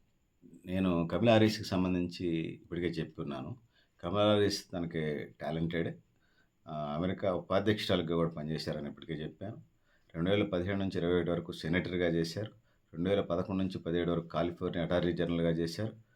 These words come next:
దాని తర్వాత అతిపెద్ద రాష్ట్రానికి న్యాయ విభాగాన్ని నిర్వర్తించారు ఆ దేశంలో. మరో పక్క జేడీ వ్యాన్స్ పద్దెనిమిది మాసాల మాత్రమే, ఆ, సెనేటర్గా వ్యవహరించారు. ఆయన ఉపాధ్యక్ష పదవికి రిపబ్లికన్ పార్టీ అభ్యర్థిగా ట్రంప్ ఎంపిక చేసే వరకు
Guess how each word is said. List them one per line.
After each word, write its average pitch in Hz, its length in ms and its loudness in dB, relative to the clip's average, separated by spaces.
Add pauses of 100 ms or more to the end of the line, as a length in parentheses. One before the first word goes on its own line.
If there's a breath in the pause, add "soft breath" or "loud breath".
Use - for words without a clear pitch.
(280 soft breath)
దాని 78 120 -10
తర్వాత 95 360 2
అతిపెద్ద 85 360 -2
రాష్ట్రానికి 90 800 0 (380 soft breath)
న్యాయ 87 220 2
విభాగాన్ని 87 420 2
నిర్వర్తించారు 85 680 -2 (200)
ఆ 76 40 -8
దేశంలో. 92 500 -4 (880)
మరో 85 400 0
పక్క - 440 -4
జేడీ 90 320 0
వ్యాన్స్ 92 380 0
పద్దెనిమిది 82 360 -2
మాసాల 82 480 0 (560)
మాత్రమే, 85 560 -2 (1040)
ఆ, 80 40 -10 (1500)
సెనేటర్గా 92 400 0
వ్యవహరించారు. 90 540 2
ఆయన 90 220 2
ఉపాధ్యక్ష 92 520 -2
పదవికి 87 480 -2
రిపబ్లికన్ 85 480 -4
పార్టీ 82 220 -2
అభ్యర్థిగా 80 360 -4
ట్రంప్ 82 300 -4
ఎంపిక 85 320 -2
చేసే 80 240 -2
వరకు 76 360 -8